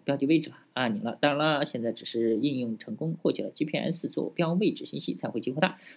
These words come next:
我们还会用它来在所有的位置，地理位置添加描述的和对应的照片，好吧？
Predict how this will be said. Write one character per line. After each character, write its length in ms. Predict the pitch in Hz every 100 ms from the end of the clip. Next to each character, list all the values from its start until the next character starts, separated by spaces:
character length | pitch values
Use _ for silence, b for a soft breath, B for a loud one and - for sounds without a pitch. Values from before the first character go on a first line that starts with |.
| B
我 80 | 117
们 100 | 120
还 120 | 127
会 160 | 139 127
用 120 | 117
它 120 | 135
来 420 | 127 120 113 117 117
在 200 | 143 117
所 200 | - 113
有 60 | 110
的 220 | 113 110
位 200 | 139 120
置， 220 | - - -
地 100 | 165
理 100 | 110
位 200 | 156 -
置 100 | 143
添 240 | - 127
加 140 | 123 123
描 240 | 113 -
述 180 | - 143
的 300 | 104 76 - _ -
和 160 | 117
对 180 | 113 147
应 100 | 131
的 100 | 120
照 140 | - 156
片， 160 | 185
好 100 | -
吧？ 160 | 156